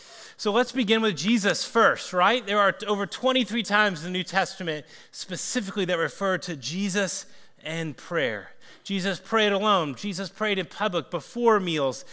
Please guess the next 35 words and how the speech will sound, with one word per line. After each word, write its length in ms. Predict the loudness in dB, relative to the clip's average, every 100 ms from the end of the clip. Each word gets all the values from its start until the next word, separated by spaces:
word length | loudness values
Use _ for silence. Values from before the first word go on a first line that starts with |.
| -18 -18 -20 -10 -2
uh, 200 | 0 0
before 380 | -4 0 2
healings, 420 | 4 2 2 0 -2
after 480 | 2 2 2 -2
healings, 440 | -4 -2 -2 -2 -2
while 220 | 0 2
he's 160 | 0 -4
speaking 320 | -4 -4 -2
to 60 |
the 100 | -4
religious 480 | -2 -2 -2 -4 -6
leaders. 420 | -4 0 0 -2 -10 -18 -14
Jesus 340 | -4 -2 -2 -4
prayed 320 | 0 2 2
before 380 | 0 -2 2 2
walking 460 | 4 2 0 0
on 180 | 0 2
water. 380 | 2 2 4 6
I 140 | 6
encourage 520 | 4 -2 -6 -2 -2 0
you, 140 | -2
if 160 | -2 -4
you're 100 | -2
gonna 160 | -2
go 220 | 0 0
home 300 | 0 0 0
and 100 | 0
walk 260 | 0 0 0
on 140 | -2
water 260 | 2 2 2
tomorrow, 420 | 0 2 4 4 0 -12 -18 -10
pray 320 | -2 4 6
about 280 | 6 6 4
it 120 | 0
first. 680 | 0 2 2 0 -8 -12